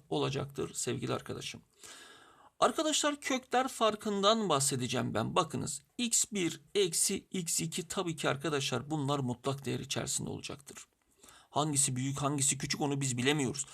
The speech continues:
Onun için arkadaşlar bu mutlak değer içinde olacaktır.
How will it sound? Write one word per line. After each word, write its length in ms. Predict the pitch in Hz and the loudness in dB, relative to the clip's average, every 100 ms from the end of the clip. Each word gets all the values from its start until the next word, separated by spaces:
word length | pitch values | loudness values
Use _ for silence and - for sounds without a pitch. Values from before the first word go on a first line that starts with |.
| - - - | -16 -6 0
Onun 180 | 196 | 2
için 160 | 190 - | 2 2
arkadaşlar 560 | 151 143 135 - 131 156 | 0 0 -2 -2 -2 -2
bu 80 | |
mutlak 380 | 165 139 139 139 | -2 -2 -2 -2
değer 140 | 127 127 | -4 -4
içinde 300 | - 120 120 | -4 -2 -2
olacaktır. 540 | 120 - - - | -2 -4 -8 -12